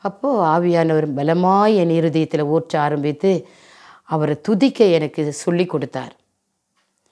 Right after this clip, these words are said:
அப்பதான் என் கண்ணீருக்கு பதில் வர ஆரம்பித்தது. சங்கீதம் நூற்றி இருபத்தி ஆறு, ஐந்து ஆறுல, "கண்ணீரோடு விதை விதைக்கிறவர்கள்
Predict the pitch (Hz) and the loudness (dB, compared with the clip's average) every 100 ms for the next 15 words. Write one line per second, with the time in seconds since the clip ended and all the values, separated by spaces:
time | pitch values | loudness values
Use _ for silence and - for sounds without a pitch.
0 | _ _ - 190 254 302 240 170 175 180 | _ _ -4 2 2 4 2 2 2 2
1 | 220 233 185 202 254 311 - _ _ _ | 4 4 4 4 4 2 -12 _ _ _
2 | - 185 190 269 214 170 156 165 170 151 | -2 0 2 2 2 2 2 2 0 -2
3 | 143 151 139 139 - _ - 208 214 240 | -4 -4 -4 -8 -14 _ -6 -2 0 2
4 | 202 202 254 - 196 175 202 208 196 175 | 2 2 0 0 0 2 0 0 0 2
5 | 165 170 156 156 190 185 165 151 151 151 | 4 2 2 0 0 0 0 0 -4 -2
6 | 170 202 233 247 214 175 175 190 202 175 | -2 0 2 2 2 0 0 0 0 0
7 | 180 185 180 180 170 190 160 160 208 | -2 -2 -2 -2 -2 -2 0 0 -2